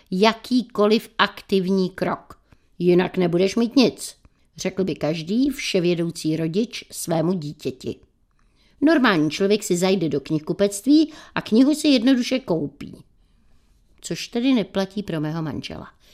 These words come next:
Neučinil vůbec nic. Žádný aktivní krok. A na celou záležitost úplně zapomněl. Jednoho rána, o několik týdnů později,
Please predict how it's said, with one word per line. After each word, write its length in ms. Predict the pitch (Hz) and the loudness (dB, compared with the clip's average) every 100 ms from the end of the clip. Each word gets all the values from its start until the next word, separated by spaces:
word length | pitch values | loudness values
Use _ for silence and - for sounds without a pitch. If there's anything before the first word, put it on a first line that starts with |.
| _ _ _ | _ _ _
Neučinil 840 | 175 208 208 202 - 202 196 196 | -4 -2 -4 -6 -6 -4 -4 -4
vůbec 460 | 175 151 151 175 - | -6 -6 -4 -6 -6
nic. 440 | 151 - - - _ _ - | -8 -8 -14 -18 _ _ -12
Žádný 580 | 160 196 196 160 156 139 | -2 0 0 0 -4 -4
aktivní 500 | 156 - 151 - 113 | -8 -10 -8 -8 -10
krok. 400 | - 147 135 - - _ _ _ _ _ _ | -8 -10 -10 -16 -20 _ _ _ _ _ _
A 60 | 196 | 0
na 140 | 254 | 0
celou 280 | 262 220 151 | 2 0 0
záležitost 840 | 175 208 220 202 190 202 202 - - | 0 0 0 -2 -2 -2 -2 -6 -4
úplně 440 | 170 - 151 143 | -2 -2 -6 -6
zapomněl. 600 | 127 - - - - 143 - _ _ _ _ _ _ _ _ _ _ 285 | -8 -10 -12 -12 -14 -18 -20 _ _ _ _ _ _ _ _ _ _ -2
Jednoho 340 | 302 339 277 | 2 6 6
rána, 600 | 165 143 160 175 208 277 - _ _ _ _ | 4 0 -2 -2 -4 -6 -10 _ _ _ _
o 60 | 180 | 0
několik 400 | 185 180 175 - | 0 0 -4 -4
týdnů 300 | 180 151 151 | -8 -6 -6
později, 760 | 151 147 135 160 165 196 233 | -6 -8 -6 -4 -4 -4 -6